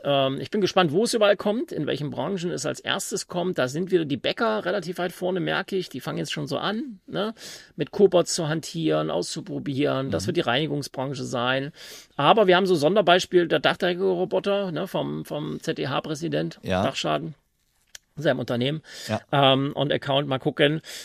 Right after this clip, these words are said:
Speaker 1: äh, die ja auch schon so in diese Richtung gehen. Das ist natürlich Spezialanwendung, das ist auch super komplex, ne? Denkt dir, Dachdecker Deutschland, jedes Dach anders, ganz schwierig, ja?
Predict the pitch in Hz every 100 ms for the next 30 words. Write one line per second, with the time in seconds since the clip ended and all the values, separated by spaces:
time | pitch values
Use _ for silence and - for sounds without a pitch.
0 | - - 139 160 165 196 - 196 160 165
1 | 147 147 156 - 160 123 117 123 165 151
2 | - - - 143 170 139 110 107 92 113
3 | 131 127 120 175 170 135 135 110 135 123
4 | - 101 - 113 117 131 110 117 - 110
5 | 113 104 113 117 113 107 113 113 - 107
6 | 113 120 110 - 117 - 113 147 185 -
7 | 113 151